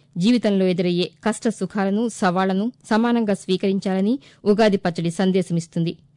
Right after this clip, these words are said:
బెల్లం, ఉప్పు, చింతపండు, వేప పువ్వు, పులుపు, కారం వంటి షడ్రుచుల సమ్మేళనంతో తయారు చేసే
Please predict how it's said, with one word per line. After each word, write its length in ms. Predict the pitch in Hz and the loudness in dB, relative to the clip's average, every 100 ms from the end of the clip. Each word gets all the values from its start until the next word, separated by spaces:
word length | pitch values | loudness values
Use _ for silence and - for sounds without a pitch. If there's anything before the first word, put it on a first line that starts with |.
| _ _ _ _ - | _ _ _ _ -2
బెల్లం, 420 | 180 226 247 277 247 | 4 4 4 2 0
ఉప్పు, 300 | 196 170 - 233 - - | -2 -2 -4 -4 -6 -2
చింతపండు, 560 | 208 208 220 220 214 220 | 0 2 0 0 0 -2
వేప 300 | 165 185 185 | 0 0 0
పువ్వు, 360 | 190 - 202 208 - - | -4 -4 -4 -4 -6 -2
పులుపు, 360 | 202 202 202 220 208 | 0 2 0 -4 0
కారం 320 | 190 185 190 180 | 0 2 2 0
వంటి 280 | 180 170 165 _ _ _ | -2 -4 -8 _ _ _
షడ్రుచుల 500 | - 226 208 254 226 190 | -2 0 2 0 2 0
సమ్మేళనంతో 680 | - 185 202 196 196 185 185 | 0 0 2 2 0 0 0
తయారు 320 | 185 180 170 | 0 0 0
చేసే 260 | 175 170 | -4 -4